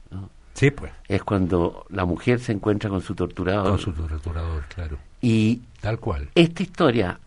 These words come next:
Speaker 1: antes de esta película, eh, fue, eh, r-, eh, eh, contada por otra película, pero de televisión.
Speaker 2: Ya.
Speaker 1: Que es distinta, por supuesto, y m-,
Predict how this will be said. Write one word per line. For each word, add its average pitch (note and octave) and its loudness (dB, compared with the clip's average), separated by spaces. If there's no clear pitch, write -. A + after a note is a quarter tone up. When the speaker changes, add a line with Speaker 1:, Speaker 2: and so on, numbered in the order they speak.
Speaker 1:
antes D#3+ 4
de C#3+ 2
esta G#2+ 0
película, A#2 2
eh, G2+ 0
fue, A#2+ 4
eh, F#2+ 0
r-, G2+ -4
eh, G2 -2
eh, F2 -8
contada C3 4
por A#2 4
otra F3+ 4
película, E3 2
pero A2 2
de G2 2
televisión. F2+ 2
Speaker 2:
Ya. G#2 -2
Speaker 1:
Que A#2+ 2
es G2+ 0
distinta, A2+ 2
por E2 -4
supuesto, F2 -4
y E2+ -2
m-, E2 -2